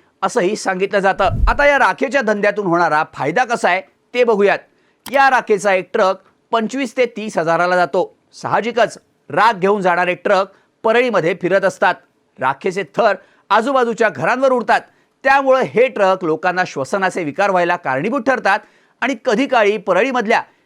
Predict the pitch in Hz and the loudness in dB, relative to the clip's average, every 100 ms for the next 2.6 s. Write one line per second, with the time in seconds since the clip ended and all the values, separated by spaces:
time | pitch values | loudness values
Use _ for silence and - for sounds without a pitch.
0 | _ 139 208 269 262 220 196 180 160 160 | _ -4 2 2 4 2 2 2 0 0
1 | 131 135 233 240 262 - 196 - _ _ | -2 0 2 0 0 2 0 0 _ _
2 | 214 277 - 247 226 277 | -6 -4 -2 -2 -2 -4